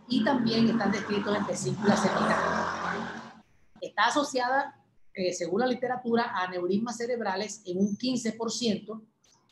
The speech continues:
y el diagnóstico generalmente es entre la tercera y la cuarta década de la vida. Pero ¿por qué la incluimos entre las enfermedades poliquísticas, eh, fibropoliquísticas en el niño?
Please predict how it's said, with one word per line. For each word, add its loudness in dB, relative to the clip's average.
y 8
el 8
diagnóstico 4
generalmente 0
es -4
entre -4
la -2
tercera -4
y 2
la -4
cuarta -6
década -4
de 0
la -4
vida. 0
Pero 4
¿por 0
qué -4
la 2
incluimos 2
entre -8
las -4
enfermedades -6
poliquísticas, 0
eh, -2
fibropoliquísticas -2
en 2
el 4
niño? 2